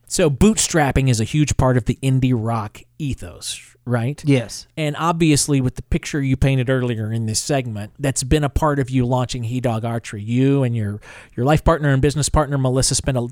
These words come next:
Speaker 1: good chunk of the year driving around, living like indie rock musicians.
Speaker 2: Exactly.
Speaker 1: Okay. But now that you're starting to see the first bit of success, you know, with, with each deal you cut,
Speaker 2: Yes.
Speaker 1: with each new big order that you ship,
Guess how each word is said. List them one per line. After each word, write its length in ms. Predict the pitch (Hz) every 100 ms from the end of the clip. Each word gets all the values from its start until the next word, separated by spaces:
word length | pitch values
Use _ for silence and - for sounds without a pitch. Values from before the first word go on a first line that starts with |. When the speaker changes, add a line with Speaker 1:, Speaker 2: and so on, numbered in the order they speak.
| -
Speaker 1:
good 100 | 190
chunk 240 | - 175
of 80 | 151
the 80 | 139
year 400 | 143 139 135 143 _ -
driving 360 | 156 156 165 151
around, 300 | 139 135 131
living 400 | 147 196 190 175
like 200 | 156 185
indie 220 | 160 147
rock 220 | 139 131
musicians. 580 | 143 123 131 113 95 -
Speaker 2:
Exactly. 580 | 160 127 127 139 120 120
Speaker 1:
Okay. 200 | 113 143 - - -
But 200 | 226 226
now 180 | 240 262
that 180 | 302 -
you're 120 | 151
starting 240 | 233 240
to 40 | 208
see 140 | 208
the 100 | 165
first 380 | - 175 165 143
bit 140 | 170
of 80 | 151
success, 560 | - - - 131 104 -
you 80 | 127
know, 80 |
with, 200 | 117 127
with 140 | 135 135
each 220 | 156 147
deal 300 | 151 147 135
you 180 | 110 95
cut, 300 | - 98 82 -
Speaker 2:
Yes. 220 | 135 110
Speaker 1:
with 120 | 131
each 260 | 151 165 -
new 360 | 165 165 160
big 320 | 147 160 165 156 -
order 460 | 175 190 151 127
that 220 | 123 120
you 60 | 120
ship, 280 | - 143